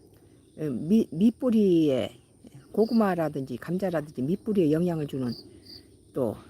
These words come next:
예, 또 인산, 또 카리, 열매, 열매를 많이 먹게 하는 나, 저기 질소인산 카리 삼 대 요소가 다 들어있어요. 그렇기 때문에, 아, 이번에 제일 지금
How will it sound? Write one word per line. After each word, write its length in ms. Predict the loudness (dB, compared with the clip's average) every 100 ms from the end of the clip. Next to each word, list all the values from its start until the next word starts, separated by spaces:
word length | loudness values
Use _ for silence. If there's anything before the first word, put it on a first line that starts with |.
| -20 -20 -20 -20 -20 -18
예, 100 | -18 -18 -20 -20 _ _ -20 -20 -16 -4
또 220 | -2 -2 -4 0
인산, 600 | 2 2 0 -2 -4 -8 -12
또 100 | -12 -10
카리, 480 | -6 -2 -2 -4 -8 -20 -20 _ -20 -20 -20 _ -12 4
열매, 580 | 6 8 6 4 2 -2 -6 -10 -4
열매를 480 | 0 2 2 0 -4
많이 240 | -2 -2
먹게 300 | -2 -4 -8
하는 420 | -6 -6 -6 -6 -10 -20 -20 -12
나, 180 | -8 -8 -10 -10
저기 340 | -8 -6 -8 -12 -20 -20 -20 -20 -6
질소인산 500 | -4 0 -2 -2 -4
카리 300 | -6 -6 -8 -10 -20 -20 -20
삼 280 | -2 2
대 140 | 4 2
요소가 320 | 0 -4 -8
다 180 | -8 -4
들어있어요. 400 | -2 -2 -6 -14 -16 -20 -20 -20 -20 -20 -20 -20 -20 -12
그렇기 240 | -4 0 0
때문에, 420 | 0 0 -2 -4 -10 -20 -20 -20 _ -16
아, 140 | -8
이번에 500 | -2 0 2 2 -2 -6
제일 380 | 2 4 4 4 -2
지금 240 | -6 -8